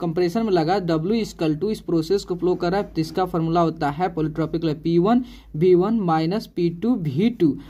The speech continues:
by N minus वन होता है।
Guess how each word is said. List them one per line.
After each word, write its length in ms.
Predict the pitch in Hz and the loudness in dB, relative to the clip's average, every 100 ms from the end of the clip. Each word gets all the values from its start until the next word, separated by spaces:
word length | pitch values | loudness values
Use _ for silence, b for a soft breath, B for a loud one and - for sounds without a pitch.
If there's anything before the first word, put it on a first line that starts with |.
| B 147 | B -2
by 300 | 151 160 165 220 - - | 4 4 4 -2 -8 -4
N 240 | 190 226 311 - | 0 0 -2 -4
minus 480 | 170 160 160 156 151 | 0 0 0 -2 -4
वन 200 | 156 151 | -4 -2
होता 260 | 143 - 135 | -4 -6 -8
है। 140 | 135 | -8